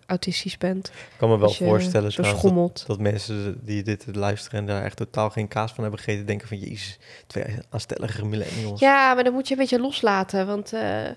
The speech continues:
Speaker 2: Ja, ik vind het, ik vind, ik mo-, ik,
Speaker 1: Het is zo,
Speaker 2: ik,
Speaker 1: iedereen
Speaker 2: mijn,
Speaker 1: heeft zijn
Speaker 2: mijn
Speaker 1: eigen
Speaker 2: hoofd is echt, eh, de mening van andere geldt best wel hoog.
Speaker 1: Ja, maar dat heb ik ook. Maar dan moet je jezelf eigenlijk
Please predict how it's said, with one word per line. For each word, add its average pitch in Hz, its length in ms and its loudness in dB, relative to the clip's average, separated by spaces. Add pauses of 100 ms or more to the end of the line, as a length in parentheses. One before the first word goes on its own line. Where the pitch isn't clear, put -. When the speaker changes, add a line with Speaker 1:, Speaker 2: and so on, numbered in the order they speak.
(300)
Speaker 2:
Ja, 120 160 6
ik 147 120 2
vind 190 140 6
het, - 220 2
ik - 100 -2
vind, - 180 -2
ik - 180 -4
mo-, 151 140 0
ik, - 260 0
Speaker 1:
Het 240 100 0
is 285 100 2
zo, 302 60 4
Speaker 2:
ik, 285 60 6
Speaker 1:
iedereen - 260 8
Speaker 2:
mijn, 185 120 8
Speaker 1:
heeft 202 120 6
zijn - 140 4
Speaker 2:
mijn - 140 8
Speaker 1:
eigen 175 180 10
Speaker 2:
hoofd 277 240 6
is 277 200 6
echt, - 260 2
eh, 147 160 2
de 143 360 6
mening 160 320 4
van 135 100 -2
andere 143 340 0
geldt 127 400 -4
best 123 180 0
wel 113 160 0
hoog. 110 280 -2
Speaker 1:
Ja, 269 380 4 (380)
maar 254 260 4
dat 269 160 2
heb 285 180 2
ik 254 140 -2
ook. 330 420 2
Maar 269 380 4
dan 247 160 2
moet 277 220 2
je 254 100 -4
jezelf 254 280 2
eigenlijk 277 540 0